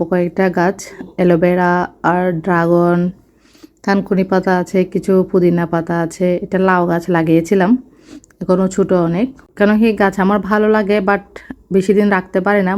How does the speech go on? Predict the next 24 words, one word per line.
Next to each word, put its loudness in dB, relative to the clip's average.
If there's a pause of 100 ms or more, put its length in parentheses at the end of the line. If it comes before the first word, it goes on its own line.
মরে 0
যায়, 0 (120)
যার 0
কারণে -2 (1000)
অনেক 2
সময় 2 (440)
গাছ 0 (120)
লাগাতে 0
ইচ্ছে -2
করে 0
না। 2 (340)
তো -2 (220)
এটা 2
হচ্ছে 0 (120)
সন্ধ্যার 2
দিক 2
দিয়ে, 2 (120)
যেহেতু 0 (100)
মেয়ের 0
পরীক্ষা 0
নেই, -2 (120)
দুই 4
তিন -2
দিন 0